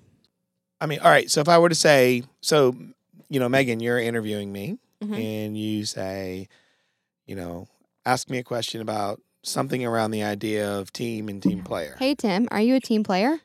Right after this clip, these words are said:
Speaker 1: Yes. What am I gonna tell you?
Speaker 2: <laughs> Right.
Speaker 1: <laughs> I'm not gonna say no.
Speaker 2: Right, <laughs> right.
Speaker 1: <laughs> You know, unless it's, what is that? What was that movie? One of those guys like, "Liar, liar," or whatever.
Speaker 2: Oh,
Speaker 1: Like, he
Speaker 2: yeah.
Speaker 1: can lie.
Speaker 2: <laughs> Yeah.
Speaker 1: You know what I mean? It's like, "I'm just gonna say
Speaker 2: Jim
Speaker 1: whatever."
Speaker 2: Carrey.
Speaker 1: Yeah, Jim Carrey. But you know what I'm saying? You're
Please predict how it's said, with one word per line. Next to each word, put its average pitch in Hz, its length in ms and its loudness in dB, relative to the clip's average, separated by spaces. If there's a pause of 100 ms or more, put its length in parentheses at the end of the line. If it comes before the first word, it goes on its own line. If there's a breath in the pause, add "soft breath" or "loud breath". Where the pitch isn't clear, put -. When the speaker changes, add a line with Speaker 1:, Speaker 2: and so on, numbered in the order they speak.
Speaker 1:
Yes. - 460 -2 (540 loud breath)
What 143 120 4
am - 80 6
I 139 60 4
gonna 123 120 2
tell 143 220 2
you? 92 100 -2 (120)
Speaker 2:
<laughs> - 100 -20
Right. 208 300 0
Speaker 1:
<laughs> - 200 -14
I'm 160 60 -2 (400 loud breath)
not 302 120 6
gonna 143 140 4
say 117 200 0
no. 139 540 4 (120)
Speaker 2:
Right, 220 300 6 (120)
<laughs> 220 120 -2
right. 240 240 6 (200 loud breath)
Speaker 1:
<laughs> - 60 -20
You 147 100 4
know, 160 200 8
unless 170 240 6
it's, 156 120 -2
what 196 140 2
is 208 80 0
that? 247 220 6
What 220 160 -2
was - 80 -20
that 320 160 2
movie? 202 580 2 (320 loud breath)
One 170 140 0
of 196 80 4
those 190 100 4
guys 175 240 4
like, 131 380 6
"Liar, 123 360 6
liar," 123 420 8
or 123 40 8
whatever. 131 280 8
Speaker 2:
Oh, - 40 12
Speaker 1:
Like, 254 200 12
he 247 40 10
Speaker 2:
yeah. 220 140 10
Speaker 1:
can 214 100 8
lie. 185 280 8
Speaker 2:
<laughs> - 20 2
Yeah. 233 360 4
Speaker 1:
You 208 80 8
know 247 60 10
what 254 40 12
I - 20 8
mean? 254 100 10
It's 208 100 8
like, 185 160 8
"I'm 180 80 6
just 226 140 6
gonna 147 180 4
say 185 280 8
Speaker 2:
Jim - 80 10
Speaker 1:
whatever." 170 260 10
Speaker 2:
Carrey. 208 160 10
Speaker 1:
Yeah, 175 160 8
Jim 180 240 4
Carrey. 185 420 4 (260 loud breath)
But 202 120 8
you 226 80 6
know 254 80 8
what 247 60 6
I'm 240 80 4
saying? 240 220 8
You're 220 200 6